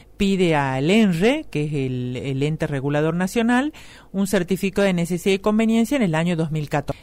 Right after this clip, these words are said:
Este certificado de necesidad y conveniencia es donde se hacen los estudios técnicos para ver si se aprobaba la realización de la obra. Eh, en ese, en ese trámite, digamos, que se hace en Nación, en el enre,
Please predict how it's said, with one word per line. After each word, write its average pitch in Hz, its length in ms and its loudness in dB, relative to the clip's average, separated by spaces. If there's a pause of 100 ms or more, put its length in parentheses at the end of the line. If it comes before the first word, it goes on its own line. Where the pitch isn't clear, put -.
Este 175 280 -4
certificado 160 480 -4
de 180 120 -2
necesidad 185 280 -2
y 208 60 -2
conveniencia 277 720 0
es 180 100 0
donde 151 240 -4
se 160 120 -4
hacen 160 160 -6
los 147 140 -4
estudios 170 420 -4
técnicos 220 480 -2
para 156 200 -2
ver 156 140 -2
si 175 100 -8
se 151 140 -6
aprobaba 156 460 2
la 131 100 0
realización 131 560 -6
de 139 60 -4
la 120 140 -4
obra. 120 360 -6 (420)
Eh, 165 460 -2
en 175 180 0
ese, 185 480 -2
en 151 120 -4
ese 165 180 -4
trámite, 196 560 0
digamos, 175 400 0
que 139 140 -6
se 165 140 -4
hace 160 360 -4
en 226 320 0
Nación, 190 680 2
en 156 120 -4
el 135 140 -2
enre, 175 320 2